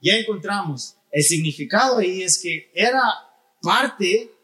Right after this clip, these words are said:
de lo que hacían para preparar a alguien que iba a ser crucificado cuando le iban a, le estaban quitando sus vestiduras. El cinturón, dice, "They would lift it up". Paul, in a sense, en un sentido, Pablo está siendo preparado para ser levantado.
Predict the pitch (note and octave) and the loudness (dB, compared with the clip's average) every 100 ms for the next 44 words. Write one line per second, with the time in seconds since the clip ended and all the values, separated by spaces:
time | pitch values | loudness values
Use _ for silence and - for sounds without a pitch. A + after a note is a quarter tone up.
0 | _ _ _ _ _ _ _ _ _ E3+ | _ _ _ _ _ _ _ _ _ 2
1 | F3 F3+ F3+ D3+ G#3+ C4 A#3 G3+ E3+ D#3 | 2 2 2 2 4 4 2 0 -2 -6
2 | D3+ D3 E3+ A3+ A3+ B3 A3+ E3 G3+ - | -10 -6 -2 0 0 -2 -2 0 0 0
3 | F3+ E3+ C#3+ C3+ C#3 G3 B3 B3 G3+ E3 | -2 -6 -6 -6 -2 2 4 4 0 -2
4 | D3 F3 G3 F3+ D#3 - _ _ C#3 D3 | 0 0 0 0 -2 -4 _ _ 0 2
5 | F3+ G3+ G3+ F3 F3 F3+ G3 F3+ D#3 D#3+ | 4 2 0 0 0 0 -2 -4 -4 -6
6 | - D#3 C4 C4 D3+ - - _ D3 - | -2 2 4 4 2 -2 -8 _ 0 0
7 | E3+ D#3 D#3+ F#3+ B3 B3+ D#3 F3 - B3 | 0 -4 0 2 2 0 -4 0 0 0
8 | A#3+ - - D#3+ C3+ C#3 G3+ G#3 F3+ D#3+ | -6 -10 -2 0 0 2 0 0 0 0
9 | C3 - _ _ _ _ _ _ _ _ | 0 -4 _ _ _ _ _ _ _ _
10 | _ _ _ E3 G3+ A3+ F#3 G3+ - _ | _ _ _ 2 4 2 0 -8 -20 _
11 | _ D3+ F#3+ - G#3+ G3+ C3 C#3 D#3+ F#3 | _ -2 2 4 4 2 -2 -6 -4 0
12 | G#3+ G3 G#3+ F3+ E3 E3+ - _ D#3+ F#3+ | 0 0 2 2 2 0 -8 _ 2 2
13 | G3+ F#3 F#3+ F3 G3 F#3 D#3 C3 C#3 D#3 | 2 0 0 -2 -2 -2 -2 -2 2 2
14 | G3+ G3 D3 C3+ - D3 D3 B2 A2+ G3+ | 2 -2 -4 -2 -2 -2 -8 -6 0 0
15 | G3+ A2 | 0 -4